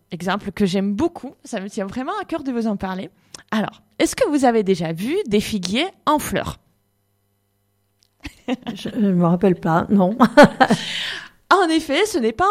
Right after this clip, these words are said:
Speaker 1: un événement, euh, très, euh, ce n'est pas un événement fameux,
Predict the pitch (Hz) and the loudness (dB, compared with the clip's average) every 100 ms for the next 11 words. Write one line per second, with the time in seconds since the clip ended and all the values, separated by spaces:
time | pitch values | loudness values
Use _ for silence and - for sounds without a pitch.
0 | 392 311 294 277 320 359 302 240 226 214 | 2 0 -2 -2 2 4 6 6 6 6
1 | 220 - 339 339 311 233 214 208 214 247 | 2 -2 0 2 2 -2 -2 -4 -4 -2
2 | 220 381 349 302 294 349 - 240 262 262 | 2 2 0 -4 -4 -6 -4 0 0 0